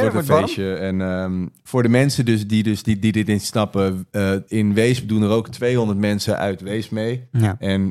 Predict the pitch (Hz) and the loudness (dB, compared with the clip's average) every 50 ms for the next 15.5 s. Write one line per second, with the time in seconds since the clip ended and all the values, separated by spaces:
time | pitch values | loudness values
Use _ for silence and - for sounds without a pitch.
0 | - - 82 92 - 117 107 110 120 117 107 - 117 107 101 107 113 113 110 - | -4 -6 -6 -2 -2 -2 0 2 0 0 2 0 0 0 2 0 0 -2 -2 -6
1 | - 110 104 101 95 - 104 98 101 95 - - - 104 98 95 - 98 95 - | -6 -6 -6 -6 -6 -6 -6 -6 -6 -6 -8 -4 -4 -2 -2 -2 -2 -4 -4 -4
2 | - - - _ _ _ _ _ - 101 98 - 110 101 101 104 98 - 107 113 | -6 -10 -12 _ _ _ _ _ -8 -8 -8 -6 -6 -6 -6 -6 -6 -4 -4 -4
3 | 110 - 104 90 - 98 98 107 113 117 113 107 101 - 110 104 101 98 101 98 | -4 -4 -8 -10 -10 -8 -6 -4 -2 -2 -4 -4 -6 -8 -10 -8 -8 -8 -8 -8
4 | 98 92 - 101 95 92 90 - 92 90 90 - 92 90 85 92 90 92 98 95 | -8 -10 -8 -6 -6 -4 -2 -2 -2 -2 -2 -2 -4 -4 -2 -2 -2 -2 0 0
5 | 95 101 113 - - 98 90 98 - 98 95 92 87 101 107 104 101 98 95 - | 0 0 -2 -2 -4 -4 -4 -2 -4 -4 -6 -4 -2 0 0 2 2 0 0 -2
6 | - 143 139 139 127 - 143 123 - - - - 143 139 127 113 113 113 117 - | -2 0 0 0 2 2 2 2 4 4 4 4 2 2 0 0 -2 -2 -2 -2
7 | - 117 107 98 104 104 101 98 - 110 101 117 110 98 98 107 113 98 117 98 | -2 -2 -2 -2 -2 -6 -8 -6 -4 -2 0 0 0 0 0 -2 -2 -2 -4 -6
8 | - 104 101 101 110 98 107 104 104 95 - 107 - 110 101 98 95 - - 101 | -4 -6 -2 0 0 2 2 0 0 0 -4 -6 -2 -2 -2 -2 -2 -2 -2 -2
9 | 98 98 98 - _ _ _ _ _ - 101 101 - 107 101 113 120 - 117 127 | -2 -2 -4 -8 _ _ _ _ _ -8 -6 -2 -2 -2 -2 -2 -4 -2 0 0
10 | 131 127 110 110 110 104 98 98 98 98 101 113 117 120 120 123 123 123 127 107 | 0 2 0 0 0 0 0 -2 -2 -2 -2 0 0 2 0 0 0 -4 -6 -8
11 | 101 - - - 104 101 95 101 107 120 120 110 113 110 117 120 107 107 117 107 | -8 -8 -6 -6 -6 -4 -4 -4 -4 -6 -2 0 0 0 0 -2 -4 -6 -4 -4
12 | 113 110 - - 113 110 107 110 117 123 113 107 101 98 101 - 110 104 95 98 | -4 -4 -6 -6 -4 -2 -2 -2 -2 -2 -2 -2 -2 -4 -6 -4 -4 -4 -4 -2
13 | 95 95 92 90 90 90 90 90 98 101 80 - - - - - 110 110 110 120 | -2 -2 -2 -2 -4 -4 -4 -4 -4 -4 -4 -4 -6 -8 -4 -2 0 0 0 0
14 | 110 - - 113 107 104 95 107 104 107 104 - _ - 131 131 143 135 - 110 | -4 -6 -4 -2 -2 0 0 -2 -2 -4 -8 -8 _ -2 0 0 0 0 -2 -2
15 | 104 104 101 - 120 117 123 110 90 - | -2 -2 -2 0 0 0 0 -2 -4 -8